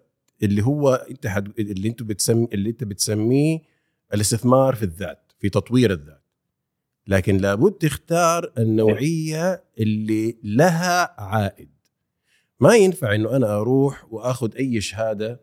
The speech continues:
وأقول إنه هذا استثمار في تطوير الذات وبناء النفس والكلام هذا كله.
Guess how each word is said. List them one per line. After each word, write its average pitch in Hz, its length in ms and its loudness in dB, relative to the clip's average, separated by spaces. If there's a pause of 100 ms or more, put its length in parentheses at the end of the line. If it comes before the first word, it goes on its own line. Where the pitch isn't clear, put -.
(360)
وأقول 104 460 0
إنه 104 180 0
هذا 110 400 -2
استثمار 101 420 -4
في 95 100 -8
تطوير 95 380 -8
الذات 107 600 0
وبناء 92 380 -8
النفس 104 680 -2
والكلام 98 480 -2
هذا 87 160 -6
كله. - 340 -20